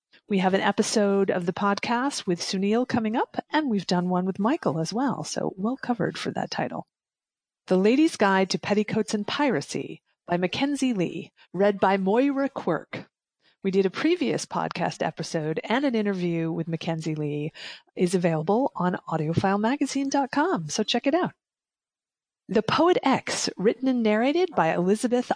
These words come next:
Acevedo. And Robin is going to talk to us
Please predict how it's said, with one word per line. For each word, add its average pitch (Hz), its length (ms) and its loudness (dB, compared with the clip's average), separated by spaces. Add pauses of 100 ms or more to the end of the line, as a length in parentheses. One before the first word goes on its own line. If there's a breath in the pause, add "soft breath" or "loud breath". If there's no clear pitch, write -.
Acevedo. 170 720 0 (1080 loud breath)
And 226 580 0 (140)
Robin 208 580 2
is 202 200 -2
going 175 300 0
to 196 100 0
talk 190 340 0
to 185 160 0
us 185 240 0